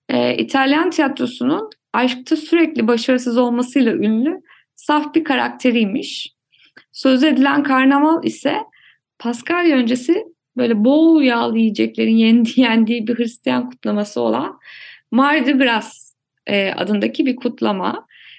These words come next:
Resmi Miro'nun beş parasız kaldığı sıkıntılı bir döneminde yaptığını biliyoruz.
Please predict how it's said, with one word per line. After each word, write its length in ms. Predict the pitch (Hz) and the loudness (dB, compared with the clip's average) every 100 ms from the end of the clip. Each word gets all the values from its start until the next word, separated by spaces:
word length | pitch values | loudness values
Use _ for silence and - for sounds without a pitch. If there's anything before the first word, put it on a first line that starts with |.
| _ _ 247 | _ _ -2
Resmi 380 | 277 285 320 | 0 2 4
Miro'nun 640 | 311 320 311 294 311 320 - _ _ _ 208 | 4 4 4 4 2 0 -10 _ _ _ 0
beş 300 | 254 285 277 | 0 0 0
parasız 400 | 262 247 247 - | 0 0 -6 -4
kaldığı 360 | 233 208 208 | -2 0 -2
sıkıntılı 520 | 226 - 254 247 254 | -4 -2 0 2 0
bir 60 | 220 | 2
döneminde 380 | 233 233 233 233 | 2 2 2 4
yaptığını 580 | 226 214 - 233 226 208 | 2 0 -2 0 2 2
biliyoruz. 680 | 180 175 180 302 - - | 0 -2 -2 -4 -6 -14